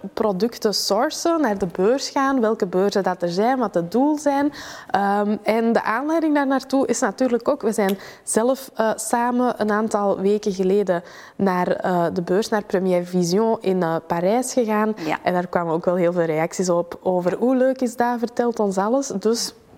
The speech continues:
Speaker 1: wel leuk om daar iets over te vertellen, denk ik, vandaag, hè?
Speaker 2: Absoluut, ja. Dus we zijn, eh, 's morgens vrij vroeg vertrokken en dan, eh, waren we daar rond, laat me zeggen,
Speaker 1: Een uur of tien, half elf?
Speaker 2: Ja.
Speaker 1: Tien,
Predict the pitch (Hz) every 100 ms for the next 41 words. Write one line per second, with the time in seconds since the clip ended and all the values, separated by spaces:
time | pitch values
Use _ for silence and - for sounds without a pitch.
0 | - - 196 196 175 175 - 208 175 -
1 | 185 - 190 175 175 - 180 185 - 156
2 | 196 311 392 302 196 - 175 170 170 175
3 | 240 208 226 - - 277 453 - - -
4 | - 262 240 214 226 226 220 214 208 -
5 | - 247 240 233 - - 233 202 254 -
6 | - - - 359 403 415 440 262 254 254
7 | 247 247 226 226 240 233 233 254 254 254
8 | 269 262 - - - - 202 - 196 196
9 | - 180 202 220 226 - 247 247 254 254
10 | - 226 226 226 240 254 - 190 202 233
11 | 277